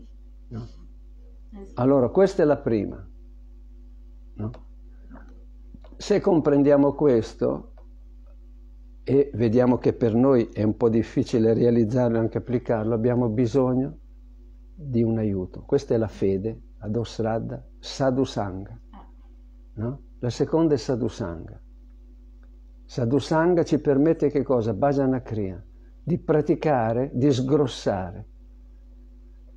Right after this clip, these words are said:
Speaker 1: no? E lì già uno pensa di essere arrivato, ma dopo c'è anartha nivritti.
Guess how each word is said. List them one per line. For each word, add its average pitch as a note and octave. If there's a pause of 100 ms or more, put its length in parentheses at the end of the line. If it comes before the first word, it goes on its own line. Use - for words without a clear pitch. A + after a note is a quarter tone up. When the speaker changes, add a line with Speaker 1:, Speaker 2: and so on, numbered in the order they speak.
(560)
Speaker 1:
no? C3 (2000)
E D#3
lì G#3
già D#3+
uno E3+
pensa G3
di D3+
essere D3
arrivato, A#2+ (160)
ma B2
dopo D#3+
c'è C3+
anartha B2
nivritti. F#2